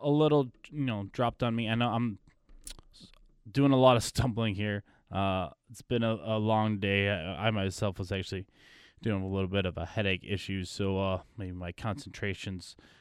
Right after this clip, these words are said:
a little out of whack. So maybe we all just need to regroup. That's what, after, uh, you know, some sickness and some, um,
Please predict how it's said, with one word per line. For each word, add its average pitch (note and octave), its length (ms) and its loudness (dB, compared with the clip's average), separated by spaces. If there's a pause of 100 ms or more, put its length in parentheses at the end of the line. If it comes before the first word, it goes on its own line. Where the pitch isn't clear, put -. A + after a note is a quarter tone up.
(100)
a G2 60 -2
little G2+ 340 4
out G2+ 160 4
of G2 140 2
whack. G#2+ 340 2
So G#2+ 420 -2 (1120)
maybe F#3 260 4
we G3 80 8
all F#3+ 140 8
just E3 260 -2
need F3 200 2
to C3+ 240 6 (160)
regroup. C#3+ 580 2 (160)
That's C#3 200 -2
what, A#2 180 2 (120)
after, A#2 420 0
uh, G2+ 280 4 (480)
you F2+ 100 -6
know, - 140 -12 (720)
some G#2+ 220 -8
sickness C#3 720 2
and F#2 280 -8 (460)
some, G2+ 380 -2
um, F2+ 640 0